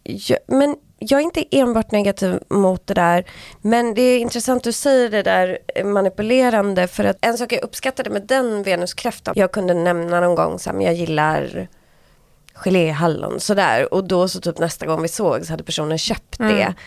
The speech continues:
Speaker 1: Det är ju lite som en mamma. Typ
Speaker 2: Mm.
Speaker 1: så var min mamma när jag
Speaker 2: Min mamma med.
Speaker 1: växte upp.
Speaker 2: Trots
Speaker 1: Ja.
Speaker 2: fattigman till trots. Det är fint.
Speaker 1: Ja, det är jättefint.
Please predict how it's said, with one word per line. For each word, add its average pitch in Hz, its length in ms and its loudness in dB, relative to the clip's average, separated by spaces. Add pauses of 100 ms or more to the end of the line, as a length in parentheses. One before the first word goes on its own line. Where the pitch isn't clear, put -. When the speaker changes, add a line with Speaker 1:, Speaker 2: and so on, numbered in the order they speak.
(240)
Speaker 1:
Det 233 320 0
är 226 40 2
ju 175 160 -2
lite 160 300 -4
som 151 200 -8
en 165 140 -4
mamma. 196 440 0 (100)
Typ 214 100 -2
Speaker 2:
Mm. 214 140 2
Speaker 1:
så 202 320 4
var 151 160 0
min 175 280 2
mamma 156 300 2
när 165 120 0
jag 160 360 4 (120)
Speaker 2:
Min 196 180 -2
mamma 180 220 -2
med. 170 60 -2
Speaker 1:
växte 165 320 0
upp. 165 120 -2
Speaker 2:
Trots - 140 -4
Speaker 1:
Ja. 175 240 4
Speaker 2:
fattigman 185 340 -2
till 196 120 -4
trots. - 400 -6 (120)
Det 185 80 0
är 180 80 2
fint. - 360 -6
Speaker 1:
Ja, 247 240 4
det 240 100 -2
är 240 80 2
jättefint. 208 480 0